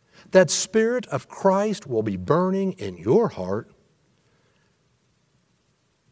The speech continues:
because of your faith that gives you the strength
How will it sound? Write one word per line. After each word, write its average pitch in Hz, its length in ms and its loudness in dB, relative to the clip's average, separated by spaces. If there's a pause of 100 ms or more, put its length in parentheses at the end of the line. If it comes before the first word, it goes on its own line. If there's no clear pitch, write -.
(260)
because 156 260 -4
of 160 100 -4
your 175 80 -2
faith 147 600 -6 (1400)
that 143 140 -2
gives 185 220 2
you 196 60 4
the 170 100 -2
strength - 680 -6